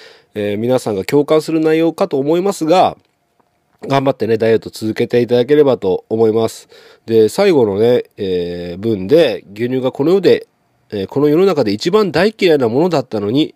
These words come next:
そんな私に牛乳を毎日飲ませることができたコバちゃんのおかげです。ありがとうっていうことでいただきました。めちゃくちゃ嬉しいですね。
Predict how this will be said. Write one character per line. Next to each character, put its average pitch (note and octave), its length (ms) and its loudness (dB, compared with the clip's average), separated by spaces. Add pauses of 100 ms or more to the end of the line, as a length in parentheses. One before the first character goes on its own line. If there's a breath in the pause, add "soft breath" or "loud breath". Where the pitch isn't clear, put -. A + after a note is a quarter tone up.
そ - 220 -6
ん C3+ 40 -2
な B2+ 80 0
私 B2 300 -2
に E3+ 160 0
牛 A#2 220 -2
乳 A#2+ 100 -2
を A#2 80 2
毎 D#3 220 0
日 E3 160 -4
飲 A2+ 180 -2
ま D3 80 2
せ F3+ 140 -4
る E3 80 -2
こ - 140 -8
と A#2 160 -4
が G2 180 -4
で E3 140 -4
き G3+ 120 -10
た C3+ 160 -2
コ - 200 -6
バ E3+ 140 0
ち - 80 -8
ゃ C3+ 60 0
ん A2+ 60 -4
の G2+ 100 -6
お G2 40 -8
か C3+ 120 -4
げ D3+ 100 0
で E3 140 0
す。 - 140 -12 (880 loud breath)
あ A2 80 -4
り C#3+ 60 0
が F3+ 100 0
と D#3+ 180 4
う A2+ 40 -4
っ - 20 -8
て - 160 -10
い - 20 -2
う G2 40 -6
こ G#2 100 -6
と G#2+ 100 -8
で G2 140 -4
い F#2+ 80 -8
た G2+ 80 -6
だ G2 160 -6
き - 120 -12
ま A#2 180 -6
し - 80 -12
た。 B2 120 -8
め A2+ 160 -6
ち - 120 -10
ゃ D3 60 -6
く - 180 -12
ち - 140 -6
ゃ D3+ 60 4
嬉 D3+ 240 4
し D3+ 120 0
い - 20 0
で C3+ 100 0
す B2+ 140 -6
ね。 A#2+ 340 0